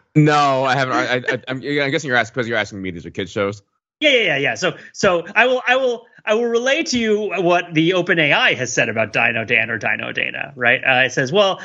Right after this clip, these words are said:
Speaker 2: I said, "Which is better, Dino Dan or Dino Dana?" Dino Dan is a kids show about dinosaurs. They're both Canadian. That was made in, like, twenty ten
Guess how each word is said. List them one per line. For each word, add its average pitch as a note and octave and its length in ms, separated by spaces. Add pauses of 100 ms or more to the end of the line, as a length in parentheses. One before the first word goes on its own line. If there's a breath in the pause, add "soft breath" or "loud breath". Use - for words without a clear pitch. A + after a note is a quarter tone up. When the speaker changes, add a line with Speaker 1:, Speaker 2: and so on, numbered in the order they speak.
Speaker 2:
I A3+ 40
said, C#4+ 160
"Which G4 160
is F4 80
better, D4 300
Dino G3 320
Dan F3+ 200
or E3+ 80
Dino C#3 200
Dana?" - 220
Dino B3+ 280
Dan F#3+ 320
is E3 240
a C#3+ 400 (260 soft breath)
kids G#3 260
show A3+ 220
about E3 240
dinosaurs. D3 640
They're C#3 100
both D#3+ 180
Canadian. A2+ 640 (220 soft breath)
That D3+ 100
was C#3+ 120
made F3 260
in, D#3+ 100
like, C#3+ 200
twenty D#3+ 360
ten A2+ 580